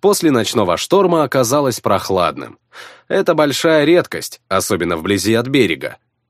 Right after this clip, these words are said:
Вода кристально чистая, прозрачная, видна каждая песчинка на рельефном дне,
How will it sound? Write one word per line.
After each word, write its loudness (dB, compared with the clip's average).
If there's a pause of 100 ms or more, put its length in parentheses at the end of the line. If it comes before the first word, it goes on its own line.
(120)
Вода 0
кристально 0
чистая, -4 (180)
прозрачная, 0 (160)
видна 2
каждая 2
песчинка 0
на 2
рельефном -2
дне, -2